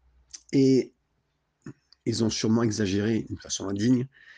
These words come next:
très naturelle, les circonstances. Ils disent : « Tous viennent à lui. » Ben oui, les disciples de Jean semblent alarmés,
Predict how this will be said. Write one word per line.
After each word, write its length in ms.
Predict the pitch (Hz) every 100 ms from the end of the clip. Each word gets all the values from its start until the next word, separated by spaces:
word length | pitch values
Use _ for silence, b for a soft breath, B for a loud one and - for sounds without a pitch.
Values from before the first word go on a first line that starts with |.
| B B -
très 160 | -
naturelle, 500 | 107 101 - 104 110
les 80 | 98
circonstances. 720 | - 90 - 90 - - - B B B B B
Ils 60 | -
disent : « 140 | - -
Tous 220 | 220 123
viennent 180 | 117 123
à 60 | 110
lui. » 340 | 104 - -
Ben 120 | 90 90
oui, 160 | 131 - _ _
les 100 | 101
disciples 340 | 92 95 110 101
de 60 |
Jean 320 | 98 117 139 B B B B -
semblent 320 | - 101 -
alarmés, 600 | 123 113 95 92 101 139